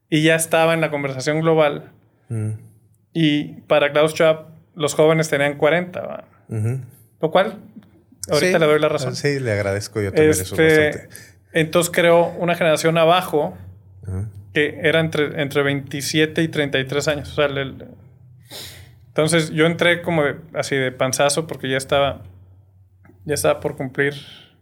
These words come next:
Speaker 1: Creo que era treinta, eh, tenías que tener menos de treinta cuando te nominaran o una cosa así. Entonces entré en la primera generación,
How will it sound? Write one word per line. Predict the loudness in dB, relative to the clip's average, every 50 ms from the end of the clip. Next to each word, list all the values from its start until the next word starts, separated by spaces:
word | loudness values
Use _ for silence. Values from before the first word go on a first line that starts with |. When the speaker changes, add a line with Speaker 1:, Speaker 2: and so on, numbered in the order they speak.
| _ _ -20 -20 _ _ _ _ _ _ -12
Speaker 1:
Creo | -6 -2
que | -2 -2 -2 -2 -8 -16 -20 -20 -20 -20 -20 -20 -20 -20 -12 _
era | 0 0 0 0 0 -4 -4
treinta, | 0 0 2 2 0 -2 -6 -10 -12
eh, | -10 -8 -8 -6
tenías | -2 -2 -2 -2 -2
que | -4 -4
tener | -2 0 0 0 0
menos | 0 0 0 0
de | -2 -2
treinta | 0 0 -2 0 0 -2
cuando | -2 -2 -4 -4 -6
te | -8 -8
nominaran | -6 -6 -4 -2 -2 -2 -2 -2 -4 -4 -4
o | -4 -4 -6 -8 -14 -18 -18 -14
una | -12 -10 -8 -6
cosa | -2 -2 0
así. | 0 -2 -4 -6 -8 -8 -14 -18 -20 -20 _ _ _ _ _ _ _ _ _ _ -20 -20 _ _ _
Entonces | _ 0 0 2 2
entré | 2 2 2 2
en | 2
la | 2 2
primera | 2 2 2 2 2 2
generación, | 2 2 2 2 2 2 0 0 -2 -2 -8 -14